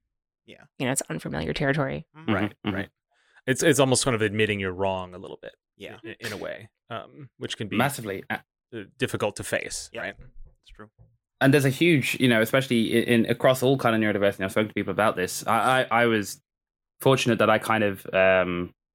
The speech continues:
Speaker 4: it, it didn't play a huge factor into my kind of process, but a lot of people, when they go through the process, end up feeling grief,
Speaker 1: Mm.
Speaker 4: um, for, uh, you know, especially for those who have had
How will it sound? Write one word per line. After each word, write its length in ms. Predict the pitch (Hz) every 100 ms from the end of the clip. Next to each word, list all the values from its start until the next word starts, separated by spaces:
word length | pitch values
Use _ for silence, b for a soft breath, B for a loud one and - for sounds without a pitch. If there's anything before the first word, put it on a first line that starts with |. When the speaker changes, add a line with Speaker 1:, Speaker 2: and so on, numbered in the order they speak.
| _ _ _ 113
Speaker 4:
it, 180 | 120
it 120 | 117 110
didn't 180 | 123 117
play 140 | 110
a 20 |
huge 140 | 107 101
factor 280 | 107 101 98
into 140 | 92
my 160 | 98 98
kind 200 | 98 95
of 40 | 90
process, 360 | 113 135 95 -
but 140 | 98
a 40 |
lot 460 | 92 98 101 113 131
of 160 | 104 -
people, 480 | 92 90 95 90
when 140 | 92 98
they 100 | 98
go 140 | 101
through 160 | - 95
the 60 | 92
process, 400 | 101 101 92 82
end 200 | 98 101
up 140 | -
feeling 300 | 101 95 90
grief, 400 | 90 110 113 - _ _ _ _ 127
Speaker 1:
Mm. 120 | 131 104 104
Speaker 4:
um, 300 | 95 90 90 -
for, 540 | - 120 113 107 - - _ _ _ -
uh, 40 | 135
you 280 | 101 120
know, 120 | 110 98
especially 440 | - 131 131 135
for 120 | 135
those 280 | 123 117 110
who 160 | 113 104
have 120 | 101
had 420 | 104 101 95 -